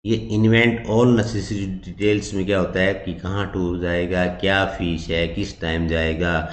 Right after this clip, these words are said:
क्या क्या ट्रांसपोर्ट सुविधाएं होंगी। तो ये आपका जिस स्कूल का नाम है, जो ऑर्गेनाइज कर रहा है, वो टाइट ऊपर आ गया,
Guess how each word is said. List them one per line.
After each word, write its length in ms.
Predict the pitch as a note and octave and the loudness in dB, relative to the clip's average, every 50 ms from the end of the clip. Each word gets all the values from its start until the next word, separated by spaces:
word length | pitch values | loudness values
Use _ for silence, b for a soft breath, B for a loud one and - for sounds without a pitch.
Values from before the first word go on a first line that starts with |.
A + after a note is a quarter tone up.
| B B B B B _ - | B B B B B _ -2
क्या 160 | G2 F#2+ F#2 | -2 0 0
क्या 160 | F#2 F#2+ F2+ | 0 0 -2
ट्रांसपोर्ट 680 | E2+ - F2 F2+ F2 E2+ E2 - - - E2+ E2+ E2 D#2+ | -2 -2 -2 -2 0 -2 -2 -4 -4 -2 -2 0 -2 -2
सुविधाएं 500 | - - F2+ F2+ E2+ F2 E2+ F2 F2+ F2 | -2 -2 -2 0 0 0 0 0 2 0
होंगी। 500 | E2+ E2 D#2+ E2+ F#2 F2+ F2 F2+ B B B B B B B B _ _ _ - | 0 0 0 2 2 2 0 -2 B B B B B B B B _ _ _ -4
तो 40 | F#2+ | -2
ये 240 | F#2+ F#2 G#2 G#2 G2 | -2 2 2 4 4
आपका 760 | F#2 F2+ E2+ - - F2+ F2 E2+ D#2+ D#2+ - - - - - - | 4 4 2 0 0 0 0 2 0 0 -4 -8 -12 -16 -14 -10
जिस 180 | E2 F2+ F2+ - | -8 -8 -8 -6
स्कूल 320 | - - F#2+ F#2+ F#2 F2 | -6 -4 -2 -2 -2 0
का 100 | F#2 F2 | 0 0
नाम 320 | F2+ F#2 F#2 G2 F#2+ F#2 | 2 2 2 2 2 2
है, 140 | F2+ F2 E2 | 2 0 0
जो 200 | E2 F2+ F2 F2 | 0 0 2 2
ऑर्गेनाइज 380 | E2+ E2+ F2 F#2 F2+ F2+ F2+ F2+ | 2 2 2 2 2 0 0 0
कर 120 | F#2 F2 | -2 -2
रहा 120 | E2 E2 D#2 | 0 0 0
है, 80 | D#2 | 2
वो 140 | D#2 D#2+ D#2+ | 2 0 0
टाइट 520 | D#2 D#2+ E2 D#2+ E2 D#2+ D#2 - - - - | -2 -2 -2 -2 -2 -4 -6 -10 -16 -16 -12
ऊपर 300 | E2 D#2+ D#2+ D#2 E2+ F2 | -10 -10 -6 -4 -2 -2
आ 120 | F#2+ A2+ B2+ | 0 0 2
गया, 380 | C3+ C3 G#2 D2+ - - B | 2 2 2 2 0 -4 B